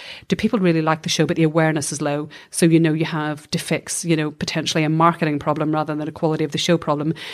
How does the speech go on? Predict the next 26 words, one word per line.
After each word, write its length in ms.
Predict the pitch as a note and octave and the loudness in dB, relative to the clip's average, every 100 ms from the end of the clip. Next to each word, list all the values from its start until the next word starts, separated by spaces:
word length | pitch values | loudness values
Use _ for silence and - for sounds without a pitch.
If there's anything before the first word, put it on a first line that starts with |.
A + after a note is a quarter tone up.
| - | -8
So 160 | - E3+ | 2 6
there 160 | E3+ | 6
are 60 | E3 | 4
so 280 | - G#3 G3+ | 2 4 6
many 220 | F#3+ D#3+ | 6 4
other 160 | D3+ | 0
factors 480 | D3 - C#3+ - E3 | -2 0 0 0 0
that 100 | E3 | 0
we 120 | D#3 | 0
need 140 | D#3 D#3 | 0 -2
to 60 | |
take 220 | - D#3+ D#3 | -4 -4 -2
into 160 | D#3+ | -2
account. 400 | D3+ - E3+ - - - - - | -4 0 2 0 -4 -16 -18 0
And 140 | F3+ F3+ | 0 2
also 520 | F#3 G3+ - E3 D#3 D#3 | 0 0 2 2 2 0
at 160 | D#3+ - | -2 0
that 160 | D3+ | -4
time, 440 | - D#3+ D3+ D3+ D3+ - - _ | -2 -2 -2 -4 -8 -18 -20 _
the 80 | D#3 | -2
landscape 640 | D3+ D#3 D#3+ - D3+ - _ _ | 0 0 0 0 0 -2 _ _
was 140 | D#3+ D#3 | -2 0
different 360 | E3 E3 E3 | 2 2 2
in 180 | E3 D#3 | 2 0
that 260 | D3+ D#3 - - _ | 0 -4 -8 -18 _
probably 640 | - - F3 E3+ D3 D3+ | -6 0 2 2 0 -2